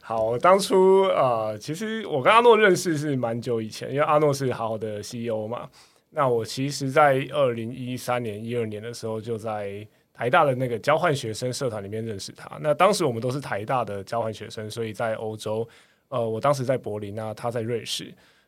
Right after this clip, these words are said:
那当时有一个很有名的一个名词，我不知道现在这个时代还有没有在流行，<laughs> 叫做 Couch Surfing，可以说是 Airbnb 的前身嘛，就是大家，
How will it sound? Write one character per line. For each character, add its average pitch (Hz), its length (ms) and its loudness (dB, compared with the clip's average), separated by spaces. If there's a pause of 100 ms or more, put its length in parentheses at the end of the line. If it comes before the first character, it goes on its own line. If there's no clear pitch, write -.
那 139 140 -2
当 165 160 4
时 185 120 0
有 127 120 2
一 135 40 0
个 131 400 4
很 127 200 2
有 151 120 8
名 113 220 -4
的 113 400 -2 (320)
一 135 140 -10
个 117 200 0
名 120 220 -2
词， 156 180 -4
我 117 80 0
不 113 80 -4
知 147 60 4
道 190 100 10
现 208 200 6
在 202 120 10
这 185 140 6
个 170 80 6
时 139 160 0
代 165 160 10
还 131 80 8
有 139 80 12
没 127 60 6
有 123 80 2
在 147 100 10
流 127 180 4 (120)
行， 220 720 4
<laughs> - 20 2
叫 156 120 10
做 143 360 8
Couch 175 340 6
Surfing， 156 540 2 (340)
可 - 80 6
以 226 60 10
说 190 180 8
是 185 60 6
Airbnb 156 640 6
的 131 100 4
前 107 260 -6
身 113 220 -4
嘛， 110 140 -6
就 117 100 -6
是 123 160 -6
大 131 160 2
家， 120 260 0